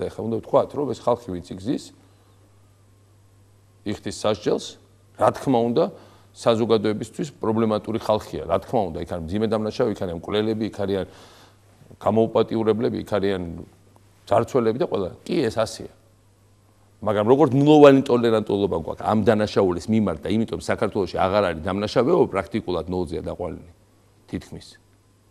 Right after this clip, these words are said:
ასევე უნდა იყოს ნულოვანი ტოლერანტულობა ადამიანის უფლებების ნებისმიერი დარღვევის მიმართ, იმიტომ რომ ჩვენ ვაშენებთ ცივილიზებულ ადამიანურ ქვეყანას. და არა უბრალოდ რაღაცა იმას, რა ქვია,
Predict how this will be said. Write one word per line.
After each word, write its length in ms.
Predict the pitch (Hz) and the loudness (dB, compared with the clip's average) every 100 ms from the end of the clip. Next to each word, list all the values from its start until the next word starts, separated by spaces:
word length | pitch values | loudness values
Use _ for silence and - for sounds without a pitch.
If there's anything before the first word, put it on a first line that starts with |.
| _ _ _ _ _ _ _ - | _ _ _ _ _ _ _ 0
ასევე 260 | 110 160 131 | 4 4 6
უნდა 160 | 127 | 6
იყოს 220 | 131 190 139 | 4 4 4
ნულოვანი 520 | 143 139 143 117 101 | 6 8 8 6 4
ტოლერანტულობა 680 | 117 127 120 123 139 147 156 | 4 6 6 4 0 0 2
ადამიანის 480 | 113 131 131 117 101 | 4 6 6 4 0
უფლებების 500 | 127 131 131 131 156 | -2 2 2 2 0
ნებისმიერი 640 | 131 139 127 143 139 123 98 | 4 4 4 2 2 2 4
დარღვევის 480 | 123 127 117 107 123 | 6 6 4 0 4
მიმართ, 320 | 143 175 180 | 6 6 4
იმიტომ 220 | 143 131 | 0 2
რომ 80 | 131 | 0
ჩვენ 160 | 147 135 | 2 2
ვაშენებთ 400 | 127 - 180 175 | 2 0 -2 -2
ცივილიზებულ 560 | - 151 135 127 147 160 | 2 4 4 2 2 4
ადამიანურ 520 | 123 147 147 147 180 | 6 6 6 4 4
ქვეყანას. 460 | 175 117 101 80 - - _ _ _ _ _ _ _ _ _ _ _ _ _ _ _ _ _ _ _ _ _ _ _ _ - | 6 4 2 -4 -16 -20 _ _ _ _ _ _ _ _ _ _ _ _ _ _ _ _ _ _ _ _ _ _ _ _ 8
და 40 | |
არა 240 | 180 160 175 - - - - _ _ _ _ _ _ _ _ _ _ _ - | 10 12 10 6 -14 -20 -20 _ _ _ _ _ _ _ _ _ _ _ -2
უბრალოდ 360 | 120 135 170 147 | 6 8 8 8
რაღაცა 340 | 131 127 156 | 8 6 4
იმას, 220 | 120 85 | 0 -2
რა 100 | - | -14
ქვია, 220 | - 98 | -16 -20